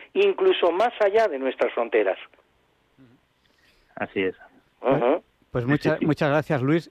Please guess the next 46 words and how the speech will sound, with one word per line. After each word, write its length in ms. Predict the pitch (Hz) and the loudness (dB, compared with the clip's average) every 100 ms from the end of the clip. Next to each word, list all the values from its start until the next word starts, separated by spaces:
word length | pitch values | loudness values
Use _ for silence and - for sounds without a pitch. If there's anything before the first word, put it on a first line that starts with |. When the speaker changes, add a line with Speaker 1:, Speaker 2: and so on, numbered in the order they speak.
| _ | _
Speaker 3:
y, 720 | 139 131 127 123 123 120 117 - _ _ _ _ - | 0 0 0 -2 -2 -4 -6 -12 _ _ _ _ -2
y 120 | 131 | 0
nada, 280 | 151 131 - _ _ _ _ | 2 0 -4 _ _ _ _
qué 120 | 139 | -2
bien 200 | 147 131 | 0 2
hablas. 180 | 143 107 | 0 0
Speaker 2:
Venga, 80 | 104 | 0
un 80 | 113 | 0
saludo. 440 | 123 117 113 107 370 226 _ - - | -2 0 -2 -4 -10 -16 _ -14 -2
Speaker 3:
Y 460 | 127 147 143 147 160 - - - 233 - - - - - - | 0 2 2 -2 -4 -12 -18 -4 -4 -2 -4 -2 -2 -6 -4
yo, 140 | 196 - | -4 -2
a 100 | 196 | -4
mí 100 | 170 | -2
lo 100 | 220 | -2
que 80 | 202 | -2
me 80 | 180 | -4
encanta 400 | 156 175 185 208 | -2 -4 0 0
de 100 | 196 | 0
Luis 280 | 196 208 - | -2 -6 -6
es 180 | - 139 | -8 -4
que 100 | 160 | 0
luego 200 | 147 170 | 2 2
los 140 | 190 | 0
aplausos 380 | 147 165 156 202 | -2 -2 -2 -2
me 100 | 185 | -2
los 140 | 151 123 | -2 0
llevo 240 | 143 139 | 0 0
yo. 260 | 127 156 - _ 131 - 147 117 135 | 2 0 -2 _ -12 -6 -6 -2 0
Speaker 1:
Sí, 260 | 131 135 123 - - | 2 2 0 -4 -12
no, 200 | 139 143 | -2 0
los, 200 | 120 117 117 123 | 2 0 -2 -2
los 220 | 123 123 | 0 0
merecidos 500 | 147 147 143 208 214 208 | 2 2 2 2 2 0
aplausos 440 | 160 175 180 196 | 0 0 2 0
se 60 | - | 2
los 120 | 139 131 | 2 2
lleva 200 | 175 180 | 0 0
el 100 | 151 | -2
director 440 | 143 143 - 190 | 0 0 2 2
del 140 | 185 | 2
programa, 400 | 170 143 160 170 | 2 2 2 0
que 120 | 165 139 | 0 2
lo 100 | 131 | 2
lleva 240 | 143 139 | 4 2
muy 200 | 135 131 | 0 0
bien, 340 | 123 131 156 | 2 2 2